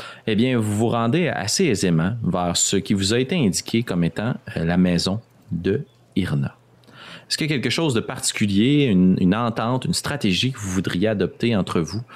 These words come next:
avant de cogner et de rentrer à l'intérieur de cette demeure ?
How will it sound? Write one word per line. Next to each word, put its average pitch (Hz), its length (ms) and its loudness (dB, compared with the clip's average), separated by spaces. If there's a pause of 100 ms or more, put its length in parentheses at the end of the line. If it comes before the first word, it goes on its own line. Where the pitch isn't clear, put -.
(180)
avant 104 180 0
de 98 60 0
cogner 95 500 2
et - 40 -8
de 92 60 -2
rentrer 85 300 0
à 110 60 0
l'intérieur 90 520 0
de 92 140 0
cette 98 240 -2
demeure ? 76 600 -4